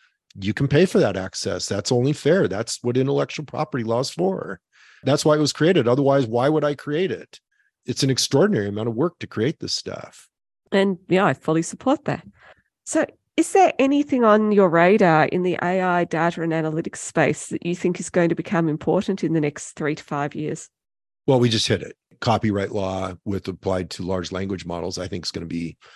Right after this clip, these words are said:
Speaker 1: a game changer, right? Because how can you apply A I and defend copyright? I don't know how you do that. And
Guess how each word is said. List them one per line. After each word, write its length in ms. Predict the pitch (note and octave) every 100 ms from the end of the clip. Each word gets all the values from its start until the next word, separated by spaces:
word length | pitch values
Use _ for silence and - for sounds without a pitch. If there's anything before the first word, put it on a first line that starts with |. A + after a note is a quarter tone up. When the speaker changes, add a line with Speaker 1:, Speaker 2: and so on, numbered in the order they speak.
| - _ _ _
Speaker 1:
a 60 | -
game 280 | G#2+ G2+ G2
changer, 440 | G#2 F2 D#2+ D#2+
right? 400 | D#2+ E2+ F2 G2+ _ -
Because 560 | F#2 A#2 G2+ G2 - - - - _ -
how 80 | D3+
can 160 | D#3+
you 80 | C3+
apply 380 | A#2+ - C3 B2+ A#2+
A 160 | A#2
I 520 | G#2+ A#2 G#2 F#2+ F#2+ G2+ _ -
and 140 | G2+
defend 300 | G2 A2+ G2
copyright? 580 | - G2+ G2+ F2 E2 E2
I 80 | G#2
don't 160 | A2+
know 100 | G#2+
how 140 | F2+ G#2
you 240 | F#2+ F#2
do 260 | E2 G2+ G#2
that. 380 | F#2 E2 E2+ - _ _ _ _ _ _
And 580 | A#2 G#2+ G2+ G2 G2